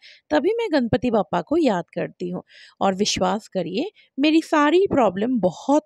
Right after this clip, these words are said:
कम समय के अंदर ख़त्म हो जाती है। बचपन से ही जब भी, अ, दुर्गा पूजा हो या गणपति बापा का पूजा हो, हमेशा जब भी, अ, पूजा का टाइम आता है, मम्मी पापा के साथ मैं घूमने आती थी।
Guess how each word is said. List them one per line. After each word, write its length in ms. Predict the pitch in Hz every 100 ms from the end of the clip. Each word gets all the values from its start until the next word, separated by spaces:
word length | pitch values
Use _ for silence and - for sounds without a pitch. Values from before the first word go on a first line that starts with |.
| _
कम 200 | 226 240
समय 300 | 247 240 202
के 160 | 185 190
अंदर 280 | 165 165 330
ख़त्म 320 | 302 240 214
हो 120 | 202
जाती 480 | 160 143 - - -
है। 60 | - - - _ 226
बचपन 360 | 294 - 415
से 140 | 427 427
ही 200 | 392 403
जब 180 | 302 240
भी, 340 | 285 330 359 _ _ _ _ _ -
अ, 320 | 233 240 240 233
दुर्गा 280 | 202 202 196
पूजा 360 | 202 269 285 277
हो 320 | 240 262 269
या 200 | 247 233
गणपति 500 | 208 175 - 180 233
बापा 340 | 247 226 247
का 120 | 240 247
पूजा 360 | 233 240 240
हो, 260 | 240 247 254 - - -
हमेशा 360 | 285 349 - 392
जब 180 | 320 247
भी, 360 | 294 359 370
अ, 300 | - - 226
पूजा 420 | 226 247 240 226
का 120 | 233 320
टाइम 280 | 320 320
आता 180 | 302 302
है, 60 | 320
मम्मी 260 | 269 220
पापा 300 | 220 233 240
के 80 | 254
साथ 220 | 254 294 294
मैं 120 | 381
घूमने 400 | 269 247 208 190
आती 300 | 170 - 151
थी। 180 | -